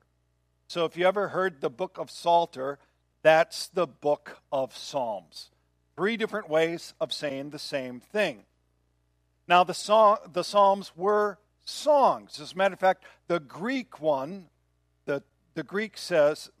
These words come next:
translation, a literal translation, means a song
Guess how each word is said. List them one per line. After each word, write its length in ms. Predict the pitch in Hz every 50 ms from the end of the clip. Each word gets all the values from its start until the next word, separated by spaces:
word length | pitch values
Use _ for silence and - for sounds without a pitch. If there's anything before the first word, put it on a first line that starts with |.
| - 147 -
translation, 680 | - 160 180 175 170 - 147 170 180 175 151 - 165
a 40 | 156
literal 400 | 143 156 196 233 247 214 165 143
translation, 880 | 120 - - 147 151 143 135 - 156 147 147 143 - - 147 147 147 143 -
means 480 | 151 165 165 156 156 165 175 - - _ _ _ _ _ _ _ -
a 100 | 151 147
song 840 | - - - - - 208 185 - 160 147 147 160 180 220 226 208